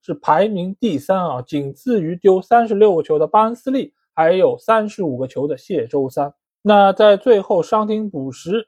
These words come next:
谢联所打进那个进球，某种程度上是一个安慰球。这个球对于球队的结果上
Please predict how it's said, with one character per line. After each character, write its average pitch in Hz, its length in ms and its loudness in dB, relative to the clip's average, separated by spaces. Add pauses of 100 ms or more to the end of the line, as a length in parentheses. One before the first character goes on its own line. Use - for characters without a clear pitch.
(140)
谢 185 200 0
联 156 220 0
所 165 220 4
打 127 240 0
进 160 200 -10
那 165 80 -2
个 156 80 0
进 147 240 -10
球， 131 160 -4
某 151 360 4
种 143 180 -8
程 147 220 -12
度 151 160 -6
上 135 240 -6 (260)
是 147 240 -4
一 135 100 -2
个 139 140 2
安 196 300 2
慰 156 180 -2
球。 - 260 -14
这 214 140 2
个 196 80 2
球 160 220 0
对 190 340 2
于 160 160 -8
球 160 260 -2
队 196 200 0
的 175 80 -6
结 180 280 0
果 196 200 2
上 147 200 0